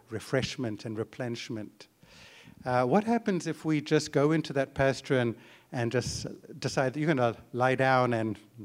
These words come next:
not do anything that God is saying? Well, that's not a relationship. That's not friendship.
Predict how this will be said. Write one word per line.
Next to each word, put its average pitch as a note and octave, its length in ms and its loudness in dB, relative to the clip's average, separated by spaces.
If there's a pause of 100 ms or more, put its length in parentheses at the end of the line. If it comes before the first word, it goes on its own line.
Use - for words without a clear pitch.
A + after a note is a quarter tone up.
(120)
not C#3 240 2
do C#3 140 6
anything D3+ 440 4
that A#2+ 180 -2
God A#2+ 260 4
is A2 100 -4
saying? G#2+ 460 0 (1300)
Well, C#3 160 -2
that's - 280 -4
not D3 260 2 (200)
a A#2 80 -2
relationship. A2+ 680 -2 (920)
That's C3 240 -4
not B2+ 180 -4
friendship. A2+ 500 -10